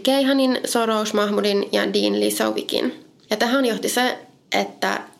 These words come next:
ennen Ma-, MacArthurin pidätystä poliisit oli varjostaneet sitä ja pidätyksen jälkeen tutki myös paikat, missä se oli työskennellyt. Ja ne tutki ne paikat ruumiskoirien kanssa. Ja se oli tosiaan niin kuin toiminut maisemoijana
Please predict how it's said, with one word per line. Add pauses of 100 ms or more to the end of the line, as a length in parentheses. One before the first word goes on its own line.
(140)
ennen (1040)
Ma-,
MacArthurin
pidätystä
poliisit
oli (180)
varjostaneet
sitä (280)
ja (560)
pidätyksen
jälkeen
tutki
myös
paikat,
missä
se
oli
työskennellyt. (880)
Ja
ne
tutki
ne
paikat (500)
ruumiskoirien
kanssa. (560)
Ja
se
oli
tosiaan
niin
kuin
toiminut
maisemoijana